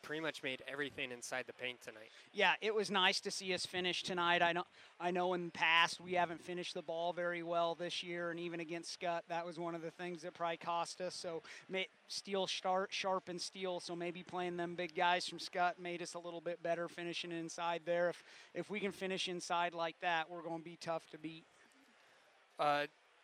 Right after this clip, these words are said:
Speaker 1: one thing later in the game that y-, you were, you put your backups in and then they didn't quite, uh, finish it out like you wanted to. Just how tough is it to, like, make the move to put your starters back in?
Speaker 2: Yeah, that's a tough move 'cause I wanna give those guys a chance 'cause the most part,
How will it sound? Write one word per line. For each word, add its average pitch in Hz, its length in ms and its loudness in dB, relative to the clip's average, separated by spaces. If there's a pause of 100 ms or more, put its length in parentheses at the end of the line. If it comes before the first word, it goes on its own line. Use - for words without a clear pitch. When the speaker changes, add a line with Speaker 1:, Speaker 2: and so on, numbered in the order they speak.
(540)
Speaker 1:
one 170 180 4
thing 170 360 2 (380)
later 160 320 4
in 151 100 0
the 143 100 -2
game 139 400 0 (100)
that 123 320 0 (120)
y-, 175 80 -20 (380)
you 147 220 -2
were, 143 320 2
you 143 100 -4
put 175 140 -2
your 156 100 4
backups 151 560 -2
in 131 140 -4
and 127 100 -6
then 127 160 -4
they 123 140 -2
didn't 131 320 0
quite, 131 440 0
uh, 120 200 -4 (240)
finish 147 400 -4
it 127 80 -2
out 131 220 6
like 123 200 -2
you 120 100 -6
wanted 127 280 0
to. 127 160 -6
Just - 320 -6
how 165 160 4
tough 160 280 0
is 143 160 -2
it 139 180 -2
to, 131 200 2
like, 123 220 -2
make 131 180 -4
the 131 60 -2
move 120 300 -6
to - 60 -16
put 127 140 -6
your 110 100 -8
starters 113 400 -8
back 107 220 -12
in? 117 60 -12 (320)
Speaker 2:
Yeah, 208 180 6 (220)
that's 185 260 4
a 202 60 0
tough 190 280 4
move 202 280 0
'cause 180 120 -8
I 202 140 10
wanna 202 220 2
give 170 220 -2
those 190 220 2
guys 180 300 4
a 175 60 -6
chance 175 400 -2
'cause 165 160 -10
the 175 100 -4
most 180 340 -2
part, 185 300 4